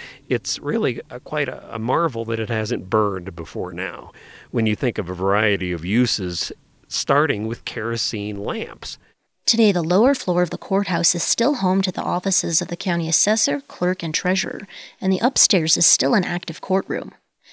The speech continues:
Speaker 2: That's where Alfred Packer, Colorado's infamous cannibal, was tried and convicted in eighteen eighty-three. Visitors can still see copies of the original sentencing documents on display. Houston says the wooden floors and retrofitted cast iron chandeliers in the courtroom are original.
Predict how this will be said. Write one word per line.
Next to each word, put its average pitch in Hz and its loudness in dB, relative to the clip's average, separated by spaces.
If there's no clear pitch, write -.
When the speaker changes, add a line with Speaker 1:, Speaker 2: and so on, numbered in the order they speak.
Speaker 2:
That's 185 2
where 180 2
Alfred 180 2
Packer, - 0
Colorado's 214 4
infamous 262 4
cannibal, 202 0
was - -2
tried 190 2
and 165 0
convicted 185 -2
in 170 -6
eighteen 220 -2
eighty-three. 165 -4
Visitors 180 2
can 175 -2
still 233 4
see 208 4
copies 196 0
of 175 -2
the 175 0
original 196 2
sentencing 247 4
documents 165 0
on 165 -2
display. - 0
Houston 185 2
says 180 4
the 180 0
wooden 170 2
floors 190 2
and 170 0
retrofitted 190 0
cast 226 -2
iron 202 2
chandeliers 190 2
in 180 0
the 165 0
courtroom 180 -2
are 208 0
original. 190 -2